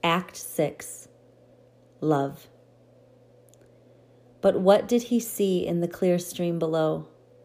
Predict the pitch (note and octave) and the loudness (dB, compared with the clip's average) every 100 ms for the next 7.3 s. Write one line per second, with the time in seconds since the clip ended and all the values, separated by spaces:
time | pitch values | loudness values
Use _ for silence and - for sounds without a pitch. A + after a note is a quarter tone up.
0 | _ _ - - - F#3 - G#3 A3 G3+ | _ _ -20 -12 -2 0 2 2 2 0
1 | G3 E3+ D#3+ - - _ _ _ _ _ | 0 -2 -4 -16 -20 _ _ _ _ _
2 | - - _ - G#3 A#3+ A#3 G#3+ G#3 G3+ | -20 -20 _ 0 6 6 6 2 2 2
3 | G3 - F3+ D#3+ F3 D#3 D#3+ - - - | 2 2 0 -2 0 2 0 -2 -12 -18
4 | - D3 D#3+ D#3+ E3 E3 D3+ D3+ D3+ D3 | -16 -6 0 0 0 -2 0 2 2 -2
5 | - D#3 D#3 D3 D#3 D3 - C#3+ C#3 D#3+ | 0 0 0 -2 -2 0 -2 -2 -2 -4
6 | - D#3 D#3 D3+ D3 C#3+ - D3 D3 D3+ | -4 -4 0 0 0 -4 -8 -6 -4 -4
7 | C#3 C3+ | -4 -4